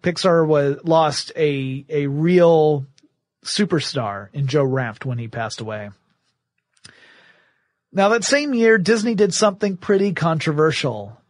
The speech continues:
at least in the eyes of some Pixar employees. So in two thousand five, Disney created a new division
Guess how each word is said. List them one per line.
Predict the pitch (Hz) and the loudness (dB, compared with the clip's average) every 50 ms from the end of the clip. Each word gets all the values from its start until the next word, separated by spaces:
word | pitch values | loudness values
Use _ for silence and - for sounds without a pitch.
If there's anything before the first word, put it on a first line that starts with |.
| _ | _
at | - 143 143 165 | -10 -10 -4 -2
least | 170 170 139 - - | -2 -2 -2 -4 -8
in | - - 170 156 | -10 -6 -4 -4
the | 151 151 151 | -2 -2 -2
eyes | 143 143 147 143 139 123 - | -2 -2 -2 -2 -4 -2 -2
of | 147 135 131 131 123 - _ _ _ | -2 -2 -2 -4 -6 -10 _ _ _
some | - - - 127 131 123 | -10 -6 -6 -6 -6 -4
Pixar | - 160 143 - - 147 131 127 | -4 -4 -4 -2 -4 -4 -4 -4
employees. | 123 120 - 127 120 110 107 101 98 104 - - - | -6 -10 -10 -8 -8 -8 -10 -12 -14 -14 -16 -14 -12
So | - - 156 | -4 -4 -2
in | 139 135 | -2 -2
two | - - 220 226 | -2 -2 0 2
thousand | 240 233 220 190 165 180 170 | 4 4 4 4 2 -2 -2
five, | 143 - 175 165 165 165 160 165 143 - - - _ _ 190 | 0 2 4 4 6 4 4 2 0 -2 -8 -16 _ _ -4
Disney | 151 165 160 139 160 165 | -2 -2 -2 0 -2 -4
created | 151 - - 160 160 147 147 147 143 143 | -4 -4 -4 -2 -2 0 -2 -2 -2 -2
a | 143 | -2
new | 143 151 165 196 226 220 175 | -2 0 0 0 0 2 4
division | 196 185 156 151 147 135 - 135 135 143 165 170 | 4 4 4 4 0 0 -2 -4 -4 -4 -6 -8